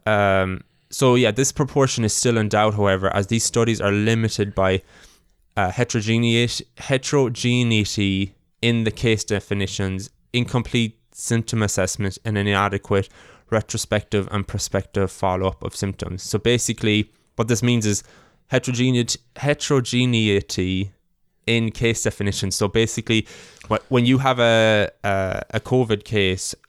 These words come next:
you would be like, "Okay, they need to have positive, but they also need to have,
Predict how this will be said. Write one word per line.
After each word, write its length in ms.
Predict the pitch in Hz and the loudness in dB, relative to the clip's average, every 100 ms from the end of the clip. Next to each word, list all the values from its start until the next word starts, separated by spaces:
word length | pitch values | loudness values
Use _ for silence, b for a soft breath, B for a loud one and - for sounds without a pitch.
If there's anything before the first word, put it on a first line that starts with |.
| _ - | _ -8
you 160 | 110 110 | 0 2
would 120 | 104 | 2
be 60 | 104 | 2
like, 200 | 98 101 | 2 0
"Okay, 180 | 104 104 | -2 -2
they 140 | 101 | 0
need 140 | 107 | -2
to 60 | - | -2
have 160 | 101 - | -6 -6
positive, 760 | - 110 107 101 95 92 92 - b b b b b | -2 -2 0 0 2 0 -2 -12 b b b b b
but 200 | 107 104 | -4 -2
they 140 | 107 104 | 0 2
also 360 | 107 101 - | 0 -2 -2
need 220 | 107 101 95 | -2 0 -4
to 140 | - | -8
have, 460 | 98 101 95 92 | -2 0 2 0